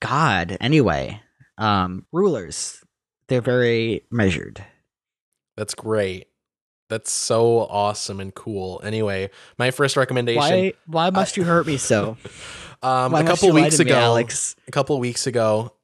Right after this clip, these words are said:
Speaker 2: I, so I lost my lighter that I use, just this, uh, regular little Bic lighter. I'll do a, I'll, I'll get the sound of it real quick.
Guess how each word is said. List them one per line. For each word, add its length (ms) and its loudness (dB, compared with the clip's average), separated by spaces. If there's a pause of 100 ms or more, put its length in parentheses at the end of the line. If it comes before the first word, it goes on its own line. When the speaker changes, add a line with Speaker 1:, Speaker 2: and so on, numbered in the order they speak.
(180)
Speaker 2:
I, 400 -2
so 160 0
I 80 2
lost 440 -2 (300)
my 220 -2
lighter 680 -2
that 140 -4
I 40 -2
use, 560 -6
just 340 -8 (160)
this, 360 -4
uh, 180 -2
regular 440 -2
little 200 -4
Bic 300 -8
lighter. 460 -6 (840)
I'll 80 -14
do 240 -8
a, 140 -8 (100)
I'll, 240 -4
I'll 80 -2
get 200 -4
the 60 -8
sound 360 -2
of 80 -2
it 120 0
real 140 0
quick. 380 -8